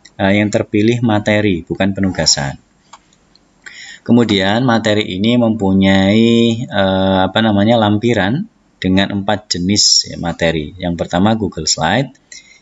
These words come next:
yang kedua file P D F, yang ketiga sebuah link, dan yang keempat, eh, YouTube. Ya. Jadi silakan di sini, eh, ada lampirannya. Ini yang Google Slide, ini P D F, ini yang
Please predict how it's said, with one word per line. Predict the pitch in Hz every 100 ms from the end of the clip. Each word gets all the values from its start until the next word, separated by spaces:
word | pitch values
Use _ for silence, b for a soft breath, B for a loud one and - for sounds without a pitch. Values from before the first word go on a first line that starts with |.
| _
yang | - 95
kedua | 92 92 95 101 120 135
file | - 95 90 90
P | 87
D | - -
F, | 95 117 127 -
yang | 87
ketiga | 92 90 92 90
sebuah | 85 90 87 90 85
link, | 87 101 117 143 156 b b b _
dan | 85 85
yang | 87 90 87
keempat, | 87 90 90 87 82 120 120 - _ _
eh, | 85 82 82
YouTube. | 85 95 - 104 - _ _ _
Ya. | - - - 98 B B B B -
Jadi | 90 95
silakan | 92 85 85 110 117
di | 95
sini, | 90 90 101 120 139 143 131
eh, | - 90 87 92
ada | 87 87
lampirannya. | 85 85 85 80 82 104 123
Ini | 117 90 92 90
yang | 90
Google | 92 - 87
Slide, | - 107 120 120
ini | 95 90
P | 92
D | 87 87 -
F, | 107 117 113 -
ini | 92 90
yang | 87